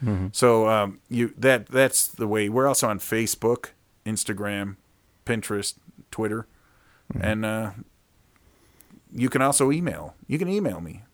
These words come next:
Speaker 2: landmark at L H L C dot com.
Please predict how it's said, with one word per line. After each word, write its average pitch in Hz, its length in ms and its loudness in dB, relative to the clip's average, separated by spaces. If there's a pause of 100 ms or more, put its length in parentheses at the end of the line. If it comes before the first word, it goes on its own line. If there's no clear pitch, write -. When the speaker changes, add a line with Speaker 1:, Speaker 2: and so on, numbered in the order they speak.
(160)
Speaker 2:
landmark 98 840 -4 (420)
at 104 320 -2 (140)
L 101 280 0
H 98 460 -6 (200)
L 98 180 -4
C 98 460 -4
dot 95 280 -8
com. 95 320 -8